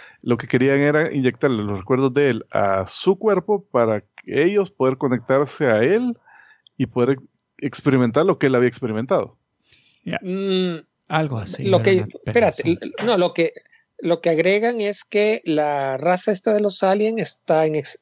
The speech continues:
Speaker 3: se están extinguiendo. Y, y parte del motivo es que, eh, la mente colectiva no les permite sobrevivir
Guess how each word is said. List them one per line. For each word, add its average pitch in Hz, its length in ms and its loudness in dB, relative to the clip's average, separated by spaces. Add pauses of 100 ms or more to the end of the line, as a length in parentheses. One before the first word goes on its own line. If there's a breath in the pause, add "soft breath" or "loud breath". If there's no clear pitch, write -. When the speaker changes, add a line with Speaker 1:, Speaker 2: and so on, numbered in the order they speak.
Speaker 3:
se - 160 -4
están 160 180 0
extinguiendo. 170 640 2 (920 loud breath)
Y, 139 100 -4 (120)
y 139 360 4
parte 156 320 0
del 190 120 0
motivo 202 520 0
es 180 300 -2
que, 175 420 -2 (680)
eh, 147 320 0
la 143 160 2
mente 170 280 0
colectiva 214 580 0
no 165 380 -2
les 165 220 -2
permite 170 800 -2
sobrevivir 151 680 0